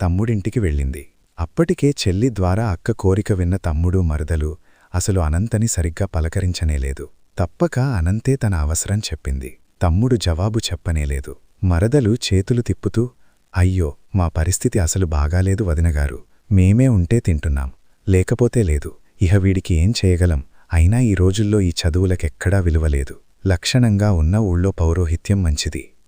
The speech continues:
అంది. అనంత కళ్ళనీళ్లతో ఇంటిదారి పట్టింది. బాడుగబళ్ళు ఉండే చోటుకి వెళ్లేసరికి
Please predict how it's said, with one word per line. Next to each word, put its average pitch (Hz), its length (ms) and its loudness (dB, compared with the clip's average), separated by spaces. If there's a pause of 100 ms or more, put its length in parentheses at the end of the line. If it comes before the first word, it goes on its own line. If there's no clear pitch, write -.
అంది. 69 360 -2 (240)
అనంత 123 360 4
కళ్ళనీళ్లతో 98 800 2
ఇంటిదారి 90 480 2
పట్టింది. 69 540 -4 (220)
బాడుగబళ్ళు 107 720 2
ఉండే 85 260 2
చోటుకి 92 440 0
వెళ్లేసరికి 87 800 -2